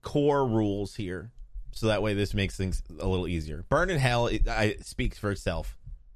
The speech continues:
Burn in Hell, bitch. All right? There's some waifus on here that they don't, they don't need to be a waifu. Burn in Hell. I would say D tier. Let's say they're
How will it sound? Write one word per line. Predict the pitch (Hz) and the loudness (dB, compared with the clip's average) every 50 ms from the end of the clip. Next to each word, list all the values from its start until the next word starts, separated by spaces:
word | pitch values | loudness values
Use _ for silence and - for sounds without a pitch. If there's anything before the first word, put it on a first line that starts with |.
| - _ - | -20 _ -4
Burn | 87 - 127 131 135 | 2 4 4 4 4
in | 131 113 | 2 2
Hell, | 110 110 95 87 90 | 2 2 2 2 0
bitch. | 90 98 92 92 - - - - - - - - - - - - _ - | -2 -4 -2 0 -2 -2 -2 -4 -12 -18 -18 -18 -18 -20 -20 -16 _ 0
All | 95 107 | 2 2
right? | 113 113 123 - - - - - - - - - | 4 2 2 -2 -4 -8 -10 -10 -16 -18 -10 -2
There's | - 127 127 - | 0 0 0 2
some | - 127 123 | 2 2 4
waifus | 127 123 127 123 - 127 120 123 | 4 4 2 4 2 2 4 4
on | 120 120 117 | 2 4 4
here | 127 123 123 | 4 4 4
that | 117 107 101 | 2 2 2
they | 120 123 131 | 2 2 4
don't, | 131 127 127 120 | 2 2 2 2
they | 98 120 127 | 2 2 2
don't | 131 131 127 | 4 2 2
need | 131 147 | 2 2
to | 156 151 | 2 2
be | 131 127 | 2 2
a | 117 | 4
waifu. | 104 101 101 98 - - 90 95 95 | 4 4 2 2 0 -2 -4 -2 0
Burn | - 123 131 135 | 2 2 2 2
in | 135 131 | 2 2
Hell. | 151 139 123 - - - - - - - - - - - _ - _ _ - | 2 2 0 -2 -6 -12 -20 -20 -20 -18 -18 -18 -18 -18 _ -20 _ _ 2
I | 123 | 2
would | 139 147 147 - | 4 4 2 0
say | - 147 139 131 113 | 0 2 2 4 2
D | 101 95 107 135 139 131 | 2 2 0 0 0 0
tier. | 127 - - 117 98 85 71 - - - - - - - - - - - - _ - _ - - - | -2 -2 -2 -2 -2 -2 -6 -8 -12 -14 -8 -6 -6 -6 -8 -12 -20 -20 -20 _ -20 _ -20 -12 -2
Let's | - 110 135 151 151 - | 2 2 2 2 2 -4
say | - - - 131 123 120 117 113 113 113 - _ _ _ _ _ _ _ _ _ _ _ _ _ _ _ _ _ _ _ _ - | -8 -2 0 2 2 2 2 0 -2 -4 -6 _ _ _ _ _ _ _ _ _ _ _ _ _ _ _ _ _ _ _ _ 0
they're | 123 123 123 120 117 113 110 107 - - | 2 4 4 4 4 2 2 0 -2 -4